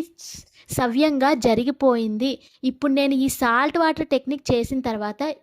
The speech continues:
ఏదైనా నెగెటివ్ ఉంటే అది వెంటనే రిమూవ్ అయిపోయింది, ఇంకా ఈ కాడి నుంచి మొత్తం ఆ సిచ్యువేషన్‌కి సంబంధించి అంతా పాజిటివే జరుగుతుంది అని మీ సబ్‌కాన్షియస్ మైండ్‌లో ఒక ఇంటెన్షన్‌ని చాలా పాజిటివ్‌గా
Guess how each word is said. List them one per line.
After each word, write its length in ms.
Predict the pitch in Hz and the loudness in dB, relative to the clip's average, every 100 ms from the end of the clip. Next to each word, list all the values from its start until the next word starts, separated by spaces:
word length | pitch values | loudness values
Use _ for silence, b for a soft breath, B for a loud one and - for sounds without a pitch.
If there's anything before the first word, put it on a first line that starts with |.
| 226 | -4
ఏదైనా 500 | 240 269 311 330 330 | 0 2 2 2 2
నెగెటివ్ 460 | 311 254 247 277 269 | 2 0 0 0 0
ఉంటే 360 | 247 226 202 262 - | 0 -2 -4 -4 -2
అది 180 | 247 254 | -2 -2
వెంటనే 500 | 233 214 220 254 294 | -2 -4 -4 0 0
రిమూవ్ 400 | 254 226 247 294 | 0 -2 -2 0
అయిపోయింది, 720 | 254 247 226 208 202 202 269 233 B B B | 0 0 0 0 0 2 0 0 B B B
ఇంకా 240 | 262 269 302 294 | -2 2 2 4
ఈ 140 | 285 277 | 2 0
కాడి 300 | 247 220 226 | 0 0 2
నుంచి 320 | 277 269 214 294 | 0 0 0 0
మొత్తం 460 | 247 208 - - 302 330 - B B B - 220 | 0 -2 -4 -2 0 -2 -8 B B B -2 2
ఆ 100 | 247 269 | 2 2
సిచ్యువేషన్‌కి 720 | 262 - 277 311 330 330 330 | 0 0 2 2 2 0 -2
సంబంధించి 600 | 262 226 247 233 226 - 302 | -2 -2 -2 -4 -2 -2 -2
అంతా 300 | 202 220 254 294 294 | -2 -4 -2 -2 0
పాజిటివే 680 | 220 220 254 - 247 220 285 | 2 2 2 -2 0 2 2
జరుగుతుంది 720 | 247 220 220 214 208 202 254 247 | 2 -2 -4 -4 -4 -2 -2 -2
అని 180 | 202 285 | -4 0
మీ 140 | 330 | 0
సబ్‌కాన్షియస్ 720 | 285 233 - 277 294 294 294 247 | 0 -2 -2 -2 0 0 -2 -2
మైండ్‌లో 360 | 220 214 247 294 | -2 0 0 0
ఒక 160 | 240 247 233 | -4 -4 -2
ఇంటెన్షన్‌ని 800 | 214 220 277 277 262 233 208 294 | -2 -2 0 0 0 -4 -4 -6
చాలా 420 | 294 214 214 269 302 | -4 -4 -2 -2 -2
పాజిటివ్‌గా 760 | 226 214 247 262 - 269 233 | -2 2 2 0 -2 -2 -2